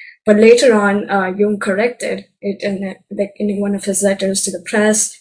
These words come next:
and also to John Freeman, that in fact he was just pointing out to the subjective image of God, and that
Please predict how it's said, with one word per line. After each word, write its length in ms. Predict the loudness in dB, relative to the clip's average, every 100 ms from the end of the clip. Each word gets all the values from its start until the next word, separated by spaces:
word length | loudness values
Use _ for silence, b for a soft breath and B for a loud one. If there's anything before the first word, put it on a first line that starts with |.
| _
and 80 | -6
also 240 | -2 -4
to 100 | -4
John 260 | -4 -6 -8
Freeman, 540 | 0 2 2 -2 -6 -10 _ _ _ _ _ _
that 200 | -4 0
in 120 | 2 2
fact 300 | 0 -2 0
he 80 |
was 160 | 0 0
just 300 | 0 -2 -4
pointing 440 | -6 -2 -2 0
out 200 | -2 -4
to 80 | -6
the 140 | -4 -4
subjective 880 | -4 -4 -4 -4 -6 -6 -6 -6 -10 b b
image 320 | -2 0 0 -4
of 160 | -8
God, 260 | -12 -16 -18 B B B
and 160 | -4 0
that 340 | 0 0 -4